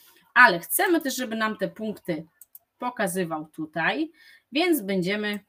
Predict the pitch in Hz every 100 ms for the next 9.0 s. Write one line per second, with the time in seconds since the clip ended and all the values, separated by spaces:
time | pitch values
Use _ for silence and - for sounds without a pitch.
0 | - - 190 190 185 175 175 170 180 170
1 | 175 175 165 156 - 175 - 147 - 196
2 | 185 170 160 - 170 170 156 147 - -
3 | 277 277 277 262 262 269 262 - - 277
4 | 277 277 - - - 175 175 175 175 -
5 | _ _ _ _ - - - 403 440 320
6 | 269 262 285 277 - - - - _ -
7 | - - - _ 170 165 202 277 285 214
8 | 180 185 208 202 196 - 160 156 165 175